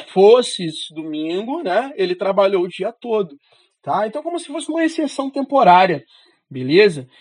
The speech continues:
Então, tomar cuidado aí com essa questão da ideia de concessão, né?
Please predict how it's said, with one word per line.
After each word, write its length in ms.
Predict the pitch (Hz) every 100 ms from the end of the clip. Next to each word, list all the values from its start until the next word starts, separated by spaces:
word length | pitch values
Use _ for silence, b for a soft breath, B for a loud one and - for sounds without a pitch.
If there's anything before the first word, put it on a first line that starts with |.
| b -
Então, 240 | 143 185
tomar 280 | 214 202 208
cuidado 540 | 214 170 165 185 175
aí 160 | 170 175
com 100 | 190
essa 160 | 180
questão 360 | 180 160 - 165
da 100 | 160
ideia 220 | 156 151
de 80 | 151
concessão, 680 | - 156 165 160 160 175 226 _ b b -
né? 340 | 143 143 220